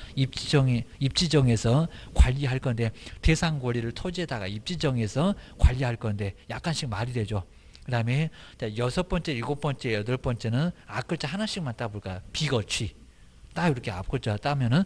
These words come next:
약간 말이 되죠. 대상 권리를 토지에다가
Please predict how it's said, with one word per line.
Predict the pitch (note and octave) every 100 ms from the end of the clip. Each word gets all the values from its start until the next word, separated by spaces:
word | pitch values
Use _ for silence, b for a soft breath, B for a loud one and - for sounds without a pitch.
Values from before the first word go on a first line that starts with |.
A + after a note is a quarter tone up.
| - B
약간 | A#2 - F3+
말이 | G#2+ A2
되죠. | A2 G#2+ A2 B B
대상 | C#3 C#3+ D#3+ D3+
권리를 | C3 A2+ A2 A2 D#3+ F#3 -
토지에다가 | - G3+ F#3 F3+ C3+ G#2+ G#2 D#3